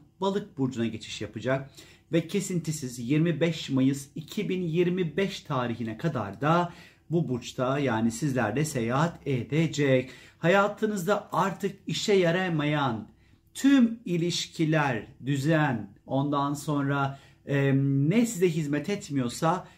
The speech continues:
bunların hepsinin yavaş yavaş yıkılmaya ve yeniden hayatınızı inşa etmeye başlayacağınız bir iki bin yirmi üç senesi sizleri bekliyor sevgili arkadaşlar. Bu içsel bir değişim ve yeniden bir yapılanma zamanı olacak sizler için.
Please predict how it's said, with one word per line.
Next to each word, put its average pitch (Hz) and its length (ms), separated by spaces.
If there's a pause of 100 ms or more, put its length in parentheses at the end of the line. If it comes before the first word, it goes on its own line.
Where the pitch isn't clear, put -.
(180)
bunların 175 340
hepsinin 165 460
yavaş 160 420
yavaş 120 360
yıkılmaya 151 840 (280)
ve 147 80
yeniden 165 480
hayatınızı 160 720
inşa 170 520
etmeye 131 340
başlayacağınız 147 920 (320)
bir 214 180
iki 175 260
bin 190 100
yirmi 180 320
üç 196 100
senesi 147 540
sizleri 165 720 (260)
bekliyor 143 640
sevgili 143 460
arkadaşlar. 135 920 (420)
Bu 233 180
içsel 226 520
bir 190 160
değişim 196 560
ve 170 60
yeniden 170 560
bir 185 100
yapılanma 170 840
zamanı 123 460
olacak 110 340
sizler 110 280
için. 147 420